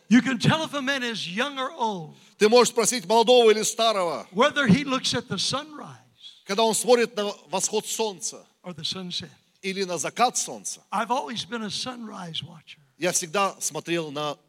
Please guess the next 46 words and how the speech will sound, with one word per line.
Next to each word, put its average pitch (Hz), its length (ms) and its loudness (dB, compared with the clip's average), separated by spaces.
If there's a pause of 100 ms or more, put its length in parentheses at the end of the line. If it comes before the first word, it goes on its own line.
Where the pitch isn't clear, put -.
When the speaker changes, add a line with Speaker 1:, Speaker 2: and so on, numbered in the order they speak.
Speaker 2:
восход 147 420 -8
солнца. - 380 -10 (120)
Speaker 1:
So 160 120 -20
I 147 120 -20
had 160 80 -20
to 160 100 -16
think 175 220 -20
about - 220 -20
it. - 140 -20
Speaker 2:
Я 123 180 -6
думал, 113 340 -6 (640)
Speaker 1:
And 131 140 -18
yes, 165 440 -8 (160)
Speaker 2:
да, 113 320 -8 (400)
Speaker 1:
there 160 100 -20
are 147 100 -20
two 262 200 -14
things 165 260 -14 (220)
Speaker 2:
есть 131 180 -6
только 131 220 -8
две 156 180 -8
вещи, 104 420 -12 (680)
Speaker 1:
that 202 100 -2
I 277 140 4
would 302 180 -8
do 277 160 -4
different 208 400 -10
Speaker 2:
которые 165 300 -4
бы 139 100 -6
я 165 180 0
сделал 160 280 -6
по-другому, 147 640 -10 (200)
Speaker 1:
if 180 160 -12
I 202 100 -6
could 214 180 -8
live 202 180 -10
my 202 160 -10
life. 190 260 -14
Speaker 2:
если 143 220 -6
бы 127 120 -16
я 131 100 -4
мог 156 220 -4
заново 160 340 -6
прожить 156 380 -10
свою 151 220 -12
жизнь. 101 360 -14